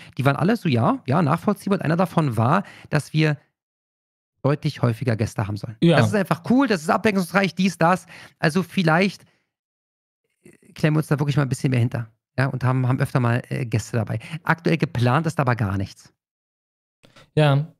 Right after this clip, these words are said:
Speaker 2: ja,
Speaker 1: Aber
Speaker 2: wir
Speaker 1: wir machen
Speaker 2: sollten,
Speaker 1: das.
Speaker 2: also ich habe ein paar Leute im Kopf, die interessant wären. Aber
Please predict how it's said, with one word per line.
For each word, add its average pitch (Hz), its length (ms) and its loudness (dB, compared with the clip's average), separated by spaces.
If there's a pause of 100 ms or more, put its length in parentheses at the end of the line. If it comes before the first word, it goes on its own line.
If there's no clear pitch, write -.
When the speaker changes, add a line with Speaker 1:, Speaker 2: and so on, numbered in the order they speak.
(140)
Speaker 2:
ja, 139 80 6
Speaker 1:
Aber 170 100 4
Speaker 2:
wir 165 80 4
Speaker 1:
wir 135 60 6
machen 127 140 4
Speaker 2:
sollten, 139 280 -2
Speaker 1:
das. - 100 -12
Speaker 2:
also 165 140 2
ich - 80 2
habe 233 140 2
ein - 20 6
paar 160 140 4
Leute 160 240 4
im 131 80 -2
Kopf, 160 320 -4
die 135 80 -4
interessant 131 480 -4
wären. 117 240 -4 (120)
Aber 127 480 -4